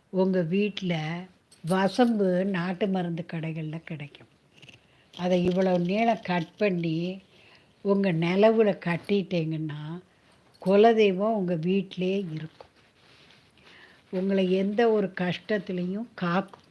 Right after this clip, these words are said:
தவறாம நீங்க ஒரு வசம்பு துண்டை ஒரு மஞ்சள் நூல்ல கட்டி, வாசப்படி நிலவுல கட்டுங்க.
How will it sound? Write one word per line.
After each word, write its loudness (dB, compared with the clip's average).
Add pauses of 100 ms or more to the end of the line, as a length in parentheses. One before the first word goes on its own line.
(2500)
தவறாம 0
நீங்க -2 (720)
ஒரு 0
வசம்பு -2
துண்டை -4 (220)
ஒரு 0
மஞ்சள் -2
நூல்ல -6
கட்டி, -8 (960)
வாசப்படி 0
நிலவுல 0
கட்டுங்க. -8